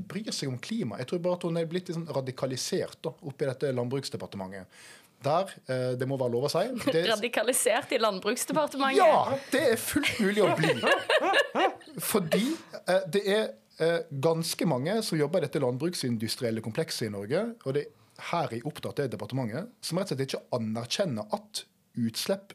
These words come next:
Speaker 1: av metangass fra biologiske prosesser er et klimaproblem. Og hvis noen lurer på om det er tilfellet eller ikke,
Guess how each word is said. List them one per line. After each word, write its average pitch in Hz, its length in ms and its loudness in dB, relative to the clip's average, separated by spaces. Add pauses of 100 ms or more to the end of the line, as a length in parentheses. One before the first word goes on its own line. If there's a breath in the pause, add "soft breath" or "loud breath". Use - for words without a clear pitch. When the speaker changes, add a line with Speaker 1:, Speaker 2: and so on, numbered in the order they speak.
Speaker 1:
av 135 160 0
metangass 120 600 -4 (100)
fra 147 160 0
biologiske 120 460 -2
prosesser 110 420 -4
er 147 140 -2
et - 120 -10
klimaproblem. 110 600 -4 (480 loud breath)
Og 147 80 -2
hvis 156 100 -2
noen 190 240 2
lurer 127 320 0
på 135 80 -2
om 143 80 -2
det 170 80 0
er - 100 -8
tilfellet 127 300 -2
eller 101 140 -10
ikke, 185 160 -4